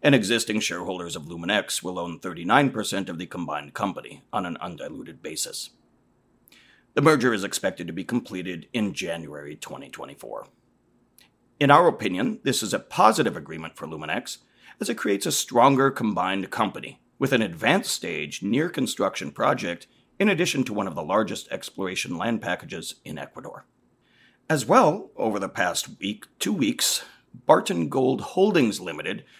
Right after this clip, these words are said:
reported drilling results from its Tunkillia gold project in South Australia. Barton is B G D on the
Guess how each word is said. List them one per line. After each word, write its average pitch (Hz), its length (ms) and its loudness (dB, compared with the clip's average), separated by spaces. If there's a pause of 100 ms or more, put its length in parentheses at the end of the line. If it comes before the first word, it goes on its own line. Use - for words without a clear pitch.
(100)
reported 143 420 -2
drilling 131 320 2
results 95 400 0
from 98 180 -4
its - 200 -8
Tunkillia 120 720 0
gold 110 340 2
project 82 640 -4
in 95 100 -8
South 76 340 -6
Australia. 85 560 -4 (840)
Barton 101 360 2
is 85 160 -8
B 175 380 -4
G 147 320 -4
D 113 540 2
on 95 160 -4
the 85 120 -6